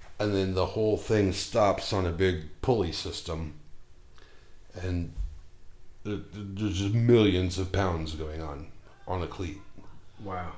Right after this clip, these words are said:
Speaker 1: Which you, which you can stand back and walk 'em a little bit, and you, you have to adjust 'em and get 'em right for these, uh, gravel chutes to load these gravel barges. And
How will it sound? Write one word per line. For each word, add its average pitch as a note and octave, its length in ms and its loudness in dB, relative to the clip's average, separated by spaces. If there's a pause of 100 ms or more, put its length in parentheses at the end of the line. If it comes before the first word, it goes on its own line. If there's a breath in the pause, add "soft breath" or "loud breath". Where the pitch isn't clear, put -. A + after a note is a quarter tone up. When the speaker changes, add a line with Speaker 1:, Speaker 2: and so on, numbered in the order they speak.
Speaker 1:
Which F2+ 220 -6
you, F2 120 -6
which F#2 180 -6
you - 40 -10
can A2+ 100 -4
stand G2 400 -2
back G2+ 300 6
and D#2 200 -6
walk F2+ 340 2
'em F2+ 140 -2
a F2+ 40 0
little F2+ 320 -2
bit, F2+ 340 0
and F#2 100 -4
you, D#2 100 -6 (200)
you F2+ 80 -8
have F2 160 -4
to E2+ 120 -8 (220)
adjust F2+ 460 2
'em E2 140 2
and F2 100 0
get F2 140 2
'em F2+ 100 0
right F#2+ 380 6 (200)
for - 160 -10
these, D#2 360 -6 (1160 loud breath)
uh, E2 300 -4
gravel F#2+ 460 6
chutes D2+ 380 -2
to F2 120 -4
load F2 340 2
these D2+ 140 -6 (140)
gravel F#2 260 4
barges. D#2 580 -6
And D#2 180 -8